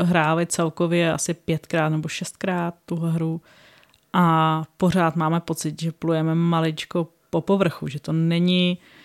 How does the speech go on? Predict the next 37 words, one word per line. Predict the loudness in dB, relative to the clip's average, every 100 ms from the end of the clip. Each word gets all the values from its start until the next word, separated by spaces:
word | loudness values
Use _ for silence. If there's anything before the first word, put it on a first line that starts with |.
| -16 -8
ještě | -8 -4 -6
úplně | -4 -2 0 0
takový | -2
to | 2
nejhlubší | 4 6 4 2 0 -2 0
hraní, | 2 4 2 0
člověk | -2 -4 -4
si | 0
nevyzkoušel | 2 2 0 -2 -2 -2 -2
všechny | -2 -4 -2 -2
varianty, | 0 0 0 -2 -4
co | -6
by | -4
mohl | -2 -2
udělat. | -2 0 2 0 -2 -12 -20 -20 -20 _
Opravdu | -10 -2 0 0 0 2 2 0 -4 _ _ _
myslím | 0 0 0 -2 -2
si, | -2
že | -4
to | 0
můžete | 0 0 -2
hrát | -2 -4 -8 -20 _ _ -4 -4
xkrát | -4 0 0 0 -6
a |
pořád | -8 -2 -2
budete | 0 -2 -2
mít | -4
ten | -4 -6
pocit, | -6 -8 -8
že | -8
to, | -8 -8 -8 -10
že | -10 -10
prostě | -10 -14 -8 -6
se | 2
máte | 2 2 -2
co | -8 -8
učit. | -10 -10 -12